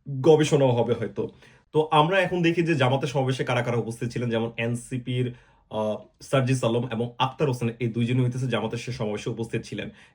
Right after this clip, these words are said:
এমনকি এনসিপির পদযাত্রা এই দিন ছিল কক্সবাজার এবং বান্দরবানে। তো তারা এনসিপির পদযাত্রায় অংশগ্রহণ করেন নাই, কিন্তু এখানে তারা জামাতের সমাবেশে অংশগ্রহণ করতে তাদেরকে দেখা যায়।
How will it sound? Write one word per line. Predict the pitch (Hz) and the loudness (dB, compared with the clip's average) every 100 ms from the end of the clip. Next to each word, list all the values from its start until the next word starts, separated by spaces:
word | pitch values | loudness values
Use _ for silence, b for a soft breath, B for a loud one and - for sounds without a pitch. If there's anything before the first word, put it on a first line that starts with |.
| - | -2
এমনকি | 135 160 - 127 - | 2 2 0 -4 -2
এনসিপির | 120 127 135 151 | -2 -2 -2 -4
পদযাত্রা | 131 123 120 120 123 | -4 -2 -2 -2 0
এই | 110 | 0
দিন | 110 | -2
ছিল | 113 113 | -2 -4
কক্সবাজার | 120 117 117 123 127 123 | -2 -4 0 0 2 0
এবং | 113 110 | -4 -4
বান্দরবানে। | 110 113 117 110 107 135 B B B _ | -2 0 0 -2 -2 -4 B B B _
তো | 143 135 | -2 -2
তারা | - - 151 - B B | 4 4 4 0 B B
এনসিপির | 135 127 143 151 - - | -2 -2 -2 -6 -6 -6
পদযাত্রায় | 139 156 151 160 156 | -2 0 0 0 0
অংশগ্রহণ | 139 127 131 131 | -2 -2 0 0
করেন | 123 113 | 0 -2
নাই, | 107 110 | 0 -2
কিন্তু | 113 135 156 131 | -2 -6 -4 -4
এখানে | 123 120 | -2 -2
তারা | 113 113 113 | -2 -2 -2
জামাতের | 110 104 110 117 | -2 -4 -6 -6
সমাবেশে | 113 107 110 147 | -6 -4 -4 -6
অংশগ্রহণ | 117 110 113 | -6 -8 -8
করতে | 117 113 110 113 | -6 -8 -6 -6
তাদেরকে | 104 117 107 107 | -4 -6 -6 -4
দেখা | 110 117 | -4 -4
যায়। | 117 110 | -6 -8